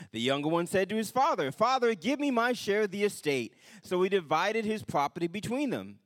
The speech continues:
Not long after that, the younger son got together all he had, set off for a distant country, and there squandered his wealth in wild living. After he had spent everything, there was a severe famine in that whole country,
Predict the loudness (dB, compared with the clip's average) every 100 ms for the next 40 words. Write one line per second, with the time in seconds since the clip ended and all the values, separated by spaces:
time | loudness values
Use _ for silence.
0 | _ -20 -4 2 2 2 2 2 0 0
1 | -2 -2 0 0 -2 -10 _ _ -2 4
2 | 4 4 -2 0 -2 0 0 0 -2 -2
3 | -2 2 2 2 0 -2 -4 -4 -8 -14
4 | -4 2 4 4 2 -2 _ -2 0 0
5 | -2 -4 -8 -6 -6 -4 -2 2 2 2
6 | 0 -6 _ -18 -4 0 2 2 2 0
7 | 2 2 4 2 -2 -2 0 0 0 -4
8 | -8 _ -2 0 2 2 0 -2 -6 -8
9 | -6 -6 -6 -12 -18 -6 -4 -2 -4 -4
10 | 0 2 4 2 2 0 -2 -2 -4 -10
11 | -14 0 2 2 0 -6 -4 0 2 2
12 | 2 2 2 0 0 0 -2 2 2 2
13 | 0 -2 -2 -2 -2 -4